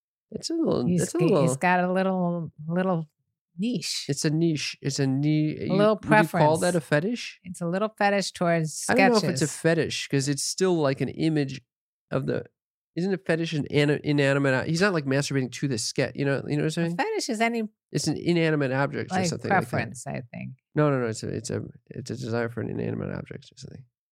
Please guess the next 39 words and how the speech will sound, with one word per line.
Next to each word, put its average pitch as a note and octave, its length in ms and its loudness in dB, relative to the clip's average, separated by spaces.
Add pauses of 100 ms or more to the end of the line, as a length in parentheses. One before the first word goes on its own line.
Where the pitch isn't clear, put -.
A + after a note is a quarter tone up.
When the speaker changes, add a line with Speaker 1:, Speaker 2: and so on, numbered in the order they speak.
(360)
Speaker 2:
Oh, G3 100 -6
really? G#3 540 -4
Speaker 1:
Yeah. B2 220 -2 (380)
Speaker 2:
All E3+ 80 -4
right. C3 320 -10 (240)
Speaker 1:
Jay F3+ 360 4
says, D#3+ 500 0
"Fun G3+ 400 2
and E3+ 240 0
novelty. D#3+ 580 0
I - 60 2
think F#3+ 260 2
Cam F3 320 0
will E3 120 2
share E3 260 0
my D3+ 140 4
appreciation D3 640 0
for - 180 -2
Eggs D3+ 320 0
Tyrone C#3 500 2
on B2 120 -2
Instagram." C3 500 -2
I G#2+ 160 -4
actually A2+ 300 -6
do A#2 80 -4
like G#2+ 240 -6
Eggs - 180 -10
Tyrone. C2+ 400 -8 (720)
Speaker 2:
What G#3+ 120 2
Speaker 1:
It's G#3+ 80 2
Speaker 2:
is C#3+ 80 6
Speaker 1:
a, - 20 4
Speaker 2:
that? F3+ 220 4
Speaker 1:
it's C#3 80 -2
a C3 40 0
very B2+ 220 0
funny A#2 260 -2
dancing, A2 480 -4
uh, F2 360 -6